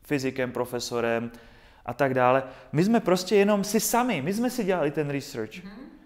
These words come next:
Speaker 1: My jsme, a ještě v kombinaci s tím vědcem jsme si to verifikovali, jdeme správně, nebo jdeme blbě, je to slepá cesta, nebo to není slepá cesta. My jsme si to dělali sami. My jsme to všechno prostě nějakým způsobem zase znovu nasávali ze světa, co se Bruce Lipton, Greg Bear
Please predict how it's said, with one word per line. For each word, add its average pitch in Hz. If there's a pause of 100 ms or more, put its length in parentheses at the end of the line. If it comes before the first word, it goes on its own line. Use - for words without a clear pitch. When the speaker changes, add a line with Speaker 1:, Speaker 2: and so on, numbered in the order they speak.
(120)
Speaker 1:
My 185
jsme, 226
a 180
ještě 208
v 214
kombinaci 196
s 185
tím 185
vědcem 196
jsme 170
si 180
to 170
verifikovali, 175
jdeme 175
správně, 180
nebo 165
jdeme 180
blbě, 156
je 139
to 151
slepá 143
cesta, 135 (180)
nebo 156
to 190
není 165
slepá 143
cesta. 139
My 156
jsme 190
si 196
to 202
dělali 190
sami. 143 (680)
My 170
jsme 185
to 147
všechno 180
prostě 147
nějakým 135
způsobem 127
zase 135
znovu 127
nasávali 113
ze 123
světa, 120
co 120
se 113
Bruce 107
Lipton, 104
Greg 98
Bear 95